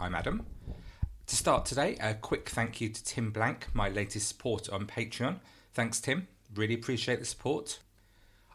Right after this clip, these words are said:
I'm delighted that for the second time, today's case was researched and written by a friend of the show,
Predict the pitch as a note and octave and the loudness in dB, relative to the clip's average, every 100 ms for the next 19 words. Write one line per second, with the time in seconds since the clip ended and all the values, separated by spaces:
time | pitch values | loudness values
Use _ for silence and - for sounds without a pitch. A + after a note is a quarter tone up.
0 | - D#3 D#3+ F#3+ F3 - - A#2+ - - | -2 2 6 8 8 4 0 0 -2 -2
1 | B2+ A#2 - - - C#3+ B2+ - A2+ F#2 | 0 0 0 0 -2 -2 -2 0 0 2
2 | A2+ A#2+ - - - B2+ C#3 C3+ - A2 | -2 -6 -14 -16 -2 4 4 4 0 0
3 | G2+ - G#2 F#2 A#2+ A#2+ A#2+ G#2+ - - | 0 0 -2 0 2 2 4 2 2 -4
4 | A2+ F#2 A2 A2+ G#2 F#2+ F#2 - A#2+ G2+ | -2 -2 0 0 0 2 2 4 6 4
5 | - F2 F#2 F2 F2 | 0 -2 0 0 -2